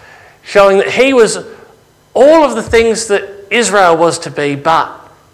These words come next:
more, because he was the capital S Son of God. He was with God in the beginning. By him and through him all things were made, and nothing that has been made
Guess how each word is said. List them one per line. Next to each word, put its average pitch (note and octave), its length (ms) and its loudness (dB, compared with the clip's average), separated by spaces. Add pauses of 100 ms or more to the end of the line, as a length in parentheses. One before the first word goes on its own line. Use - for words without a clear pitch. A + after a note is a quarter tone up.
more, F#3 580 -2 (1600)
because - 960 -4 (1600)
he F3 160 0
was E3 200 0
the E3 80 -4
capital F3 560 0
S - 220 -10
Son - 560 -8
of A2 140 -14
God. - 340 -18 (1120)
He G#3+ 140 0
was G3+ 200 0
with F#3+ 280 -2
God F#3 320 2
in F3+ 100 -4
the E3+ 100 -2
beginning. C#3 600 -8 (640)
By G3 240 2
him G#3+ 240 0
and F#3+ 160 0
through G#3 320 2
him G3 220 0
all F#3+ 180 2
things G3+ 380 -4
were F#3 100 0
made, F#3 320 0
and E3+ 220 -2
nothing A3 400 0
that F3+ 100 -2
has C#3+ 240 -8
been C3+ 220 -10
made A#2 320 -16